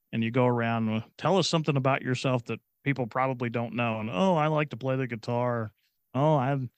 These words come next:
you know, I build statues in my basement," and whatever, whatever. I just stood up and said,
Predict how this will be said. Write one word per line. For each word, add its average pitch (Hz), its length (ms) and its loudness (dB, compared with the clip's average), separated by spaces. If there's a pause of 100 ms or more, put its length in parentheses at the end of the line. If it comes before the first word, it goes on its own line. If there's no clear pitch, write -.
(360)
you 101 80 0
know, 104 240 0 (420)
I 131 180 2 (1000)
build 131 440 2 (200)
statues 127 760 2
in 120 80 -2
my 110 160 -2
basement," 120 640 0
and 101 240 -10 (240)
whatever, 123 320 -2
whatever. 120 420 0
I 131 60 0
just 131 200 -2
stood - 220 -8
up 165 80 2
and 139 100 -4
said, 113 300 -4